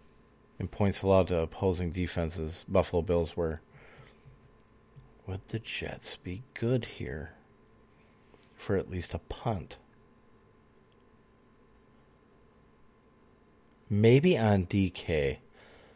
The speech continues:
Um, you know what? No. No, I'm not fucking around with that. I know the score is low. It's gonna be a low-scoring game, but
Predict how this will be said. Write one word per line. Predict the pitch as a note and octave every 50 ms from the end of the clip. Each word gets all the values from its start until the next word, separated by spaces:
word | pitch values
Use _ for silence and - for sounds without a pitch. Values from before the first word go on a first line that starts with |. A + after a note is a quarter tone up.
| _ _ - _ _ _ _ _ - _ _ _ _ _ _ _ _ - -
Um, | F#2+ F#2+ F#2+ F#2 F2+ F2+ F2+ F2+ F2 E2+ E2 D#2+ - - - - - _ _ _ _ _ _ _ _ _ _ _ _ _ _ _ _ _ _ _ _ _ _ _ _ -
you | B2+ A#2+
know | A#2+ A#2+
what? | B2+ B2+ -
No. | G#2 F#2+ F2 D#2 - - _ - - - - - - - - - - -
No, | G2 F2 E2 E2+ - -
I'm | - G2+ G#2
not | G#2+ F#2+ -
fucking | - G#2 F2 - F#2+
around | F2+ F2 F2 F2 F2
with | E2 - -
that. | E2 D#2+ D#2 - - - - - - _ _ - - -
I | G2 G2+
know | G2 G2 G2 F#2+
the | F2 E2+
score | - - - G2 F#2
is | F2 E2+ F2
low. | F2+ F#2+ F#2+ F#2+ F#2+ F#2 F2+ - - - - - - - - - - - _ - - - - - - - - -
It's | A2+ -
gonna | - G#2+
be | F#2 F2
a | E2+
low-scoring | E2+ E2+ E2+ D#2+ - - E2 D#2 D2+ D#2+
game, | - G2 F#2 F2+ E2+ D#2+
but | - D#2+ D#2 C#2+